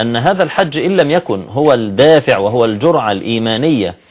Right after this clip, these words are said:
التي تجعل المسلم عنده استعداد للتضحية والجهاد والبذل،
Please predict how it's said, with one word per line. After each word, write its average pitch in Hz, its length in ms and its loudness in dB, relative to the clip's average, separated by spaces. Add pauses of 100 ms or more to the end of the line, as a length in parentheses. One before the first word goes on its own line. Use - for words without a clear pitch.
(220)
التي 123 300 -2
تجعل 123 420 0
المسلم 101 640 -4
عنده 143 400 -4
استعداد 113 580 2
للتضحية 98 800 -6
والجهاد 95 800 -2
والبذل، 95 560 -4